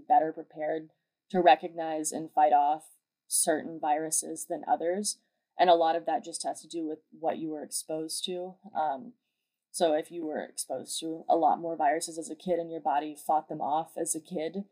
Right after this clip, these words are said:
your body might be more likely now to recognize related viruses to what you saw then and fight them off quickly. And so maybe someone who doesn't get as severe of symptoms could just have,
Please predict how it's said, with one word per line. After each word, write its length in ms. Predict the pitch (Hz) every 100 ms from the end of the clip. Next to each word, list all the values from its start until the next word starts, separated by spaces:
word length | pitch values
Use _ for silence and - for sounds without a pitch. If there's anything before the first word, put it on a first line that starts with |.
| _ _ _ -
your 120 | 175
body 260 | 160 156
might 220 | 165 156 131
be 120 | 156
more 320 | 160 156 147
likely 400 | 143 143 - 151
now 640 | 160 156 143 151 185 208 - -
to 120 | 170
recognize 840 | 156 147 156 160 151 151 147 - -
related 440 | 170 160 160 160 156
viruses 580 | 156 156 156 - 160 -
to 120 | 160
what 220 | 151 -
you 120 | 156
saw 280 | 151 147 147
then 380 | 147 143 156 180 -
and 200 | 165 156
fight 180 | 147 151
them 120 | 156
off 240 | 147 147 -
quickly. 420 | 165 196 220 240 _ _ _ _ -
And 100 | 190
so 100 | 185
maybe 240 | 170 165
someone 400 | 170 175 165 160 160
who 140 | 165 -
doesn't 480 | 143 147 160 123 107
get 300 | 160 151 - _ _
as 240 | 160 156 -
severe 380 | - 165 170 160
of 120 | 151
symptoms 640 | - 160 165 170 170 170 - _ _ _ _ _
could 200 | 214 190
just 280 | 180 180 -
have, 400 | 185 170 160